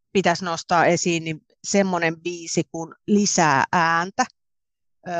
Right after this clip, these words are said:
Anton Verho on tehnyt tähän ohjauksen, kuvauksen ja leikkauksen,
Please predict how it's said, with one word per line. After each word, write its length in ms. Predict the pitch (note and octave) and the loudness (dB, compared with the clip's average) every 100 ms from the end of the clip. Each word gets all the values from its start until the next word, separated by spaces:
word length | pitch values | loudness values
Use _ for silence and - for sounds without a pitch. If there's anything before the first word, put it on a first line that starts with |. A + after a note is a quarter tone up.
| - | -2
Anton 480 | A3+ A#3+ A3+ G3 F#3+ | -2 -2 -4 -4 -2
Verho 480 | A3+ A3 F#3 D#3 | 2 2 2 -2
on 140 | D3 D#3+ | -4 -4
tehnyt 360 | C3+ D3+ D#3+ D3 | -4 -4 -6 -8
tähän 280 | - D#3 D#3+ | 0 0 0
ohjauksen, 560 | D3 E3+ E3+ D#3+ - F3+ _ | -4 -6 -6 -8 -10 -16 _
kuvauksen 480 | F3+ E3 - F3+ | -2 -2 -2 -10
ja 140 | F#3 F#3 - | -8 -10 -4
leikkauksen, 720 | G#3+ A3 A3+ - E3+ - F3+ | -2 0 -2 -2 -4 -2 -8